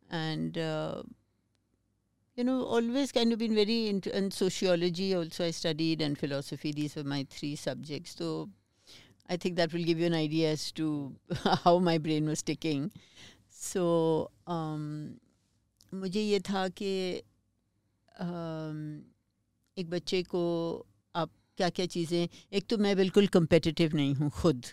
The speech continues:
uh, कि, you know, have to be better than someone or have to do this. I was pretty self-contained.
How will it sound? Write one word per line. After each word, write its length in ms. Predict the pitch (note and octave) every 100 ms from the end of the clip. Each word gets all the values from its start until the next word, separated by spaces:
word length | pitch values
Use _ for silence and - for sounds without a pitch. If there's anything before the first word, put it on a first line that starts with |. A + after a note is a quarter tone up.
| - _ _ _ _ _ -
uh, 520 | D#3+ D3+ D3 C#3 -
कि, 360 | - D#3 D3+ -
you 160 | - E3
know, 120 | D#3+
have 140 | D#3+ -
to 100 | D3+
be 100 | D#3
better 300 | E3 D#3+ D3+
than 180 | D3+
someone 540 | D3+ D3+ D3 C#3+ C#3+ C#3+
or 60 |
have 140 | D3 C#3+
to 140 | D#3
do 140 | C#3+ C#3+
this. 380 | C#3+ C3+ C#3+
I 40 | E3+
was 120 | -
pretty 320 | - F3 E3
self-contained. 1000 | - G3+ F#3+ - D3 C#3+ C#3+ C3+ C#3 C#3